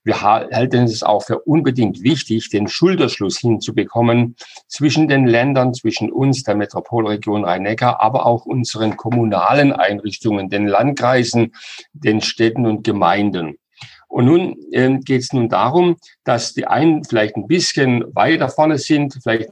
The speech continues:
ein bisschen engagierter, vielleicht auch mehr, ähm, Potenzial haben, um hier zu unterstützen. Und das muss in dem konkreten Fall, darf ich da, äh, freundlicherweise eben das Land Baden-Württemberg nennen.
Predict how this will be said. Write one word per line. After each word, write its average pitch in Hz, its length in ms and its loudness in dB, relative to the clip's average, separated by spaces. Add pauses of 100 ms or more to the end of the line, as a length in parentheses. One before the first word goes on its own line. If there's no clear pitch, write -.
ein 104 100 -8
bisschen 156 380 0
engagierter, 131 640 -2
vielleicht 113 300 0
auch 110 160 2
mehr, 123 460 2 (380)
ähm, 113 640 2
Potenzial 120 760 0
haben, 135 340 0
um 120 220 -2
hier 131 260 0
zu 127 140 -10
unterstützen. 160 640 0
Und 120 120 -2
das - 140 -8
muss 127 200 0
in 117 80 -4
dem 113 140 0
konkreten 107 500 -4
Fall, 123 340 2 (280)
darf 110 200 0
ich 107 120 -4
da, 110 240 2 (160)
äh, 110 120 -2
freundlicherweise 110 920 0 (240)
eben 110 220 2
das 104 160 -2
Land 101 200 0
Baden-Württemberg 98 760 0
nennen. 87 320 -4